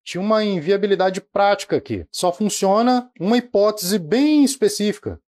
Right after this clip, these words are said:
que não se aplica ao dia a dia de quem tá usando a rede Tor. Já são muito comuns na comunidade, uns caras vêm dizendo que quebrou o Tor, que descobriram, mas você vai olhar, você dá um zoom e você entende como aquilo foi feito, e você começa a entender que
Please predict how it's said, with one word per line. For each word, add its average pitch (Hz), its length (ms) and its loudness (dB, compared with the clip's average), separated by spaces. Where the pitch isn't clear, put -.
que - 60 -6
não 254 140 2
se - 100 0
aplica 208 420 -2
ao 175 400 2
dia 175 140 0
a 208 40 2
dia 196 280 0
de 208 80 -4
quem 196 180 -6
tá 196 120 0
usando 185 320 0
a - 20 2
rede 170 240 -4
Tor. 139 240 -6
Já 214 260 2
são 214 440 0
muito 202 280 0
comuns 208 640 0
na 143 100 -2
comunidade, 143 800 2
uns 190 300 -2
caras 170 300 2
vêm 165 280 0
dizendo 147 320 -2
que - 100 -14
quebrou 143 300 0
o 131 40 0
Tor, 139 300 0
que 143 220 -4
descobriram, 147 420 -4
mas 214 200 0
você 208 240 0
vai 196 280 2
olhar, 175 640 2
você 165 340 -2
dá 143 260 -2
um 226 180 4
zoom 208 400 0
e 196 60 -2
você 180 280 -2
entende 185 380 -4
como 180 160 -2
aquilo 170 200 -2
foi 156 160 -2
feito, 185 300 -2
e - 20 -4
você 220 420 0
começa 226 320 0
a 220 40 0
entender 202 500 2
que 233 400 -2